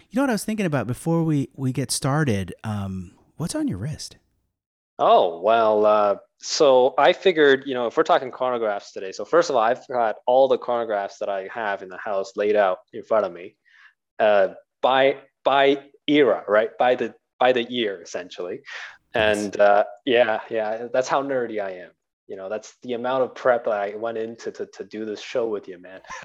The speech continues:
Speaker 2: <laughs>
Speaker 1: <laughs>
Speaker 2: Yeah.
Speaker 1: That's awesome.
Speaker 2: But, um, but on the wrist, I'm wearing my nineteen fifties, uh, chronograph Swiss. Uh, yeah, it's got the tuxedo dial with the gold printing and the gold hands.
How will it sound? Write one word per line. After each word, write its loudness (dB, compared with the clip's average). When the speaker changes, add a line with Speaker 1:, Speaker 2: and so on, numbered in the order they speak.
Speaker 2:
<laughs> -4
Speaker 1:
<laughs> -8
Speaker 2:
Yeah. 2
Speaker 1:
That's 0
awesome. -12
Speaker 2:
But, 2
um, 2
but 4
on 6
the 2
wrist, 0
I'm -10
wearing -2
my -8
nineteen -8
fifties, -8
uh, -2
chronograph -2
Swiss. -14
Uh, -12
yeah, -2
it's -10
got -2
the -2
tuxedo -2
dial 0
with -6
the -12
gold 0
printing -10
and -8
the -8
gold -2
hands. -12